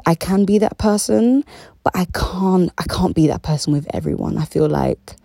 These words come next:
if that person doesn't give me the same energy, or if that person is, how can I say, if, if, how can I say, if maybe even, maybe just being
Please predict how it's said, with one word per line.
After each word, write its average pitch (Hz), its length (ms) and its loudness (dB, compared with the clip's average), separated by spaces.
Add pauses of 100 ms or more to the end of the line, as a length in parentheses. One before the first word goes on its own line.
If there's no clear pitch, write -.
(1000)
if 190 140 2
that - 180 0
person 170 340 2
doesn't 170 300 2
give 170 160 2
me 160 140 4
the 156 120 2
same 185 760 4
energy, 202 600 4
or - 180 4
if - 160 0
that - 200 -2
person 170 680 0
is, 156 640 2 (400)
how 180 180 2
can 165 200 0
I 156 100 2
say, 147 480 0
if, - 540 -2 (1000)
if, 190 280 2
how 190 180 -4
can 175 200 -8
I 175 80 -4
say, - 580 -6 (760)
if - 220 2
maybe 277 480 6
even, 190 300 4 (180)
maybe 285 480 4
just - 260 -4
being 180 160 4